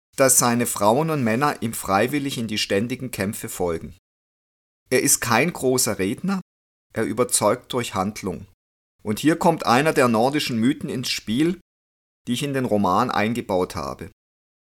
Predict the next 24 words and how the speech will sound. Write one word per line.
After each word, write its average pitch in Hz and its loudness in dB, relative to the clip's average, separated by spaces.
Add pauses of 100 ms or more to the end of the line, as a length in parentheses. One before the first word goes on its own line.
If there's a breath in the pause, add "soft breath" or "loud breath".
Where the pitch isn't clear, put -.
(520)
Sie 160 4
ist - 2
eine 123 0
Art 135 2
futuristisches 143 -4
Pendant 110 0
zu - -4
einem 107 -2
Germanenführer. 92 -4 (960)
Die - 6
mussten 190 4
ihre 139 2
Mitstreiter 135 4
auch 139 6
überzeugen, 151 4
mit 135 -4
ihnen 135 -2
in 123 0
die 110 -4
Schlacht - 2
zu 151 -4
ziehen. 165 -2
Es - 0
gab, 107 0